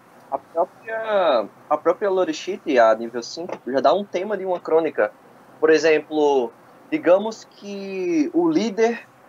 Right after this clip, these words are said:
da Camarilla da cidade é convencido por um descendente da Vazantacena a trocar de lado pro,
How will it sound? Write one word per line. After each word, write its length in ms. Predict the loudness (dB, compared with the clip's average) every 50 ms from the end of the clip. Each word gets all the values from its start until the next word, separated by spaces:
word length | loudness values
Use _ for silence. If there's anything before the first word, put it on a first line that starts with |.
| -2
da 120 | 0 0 0
Camarilla 520 | 0 -2 -4 0 0 2 2 2 0 0
da 140 | 0 0 -2
cidade 540 | -2 -4 -2 2 2 2 2 0 -4 -10 -14 -16 -20 _
é 100 | -10 -10
convencido 840 | -8 -6 -6 -6 -4 -4 -4 -6 -6 -6 -8 -10 -10 -10 -8 -8 -10 -10
por 160 | -8 -8 -6
um 80 | -2
descendente 540 | 0 0 0 0 -2 -6 -6 -4 -4 -4 -2
da 160 | 0 0 0
Vazantacena 920 | 2 0 -4 -4 -4 -8 -8 -6 -6 -6 -6 -4 -4 -2 -2 0 -2 -4 -4 -8 -14 -20 -20 -20 -20 -18 -18 -10 -2
a 100 | -2 -2
trocar 520 | -2 0 0 0 0 2 0 0 0 0 -2
de 100 | 0 0
lado 280 | 2 2 2 2 -2
pro, 300 | -6 -8 -8 -6 -6 -6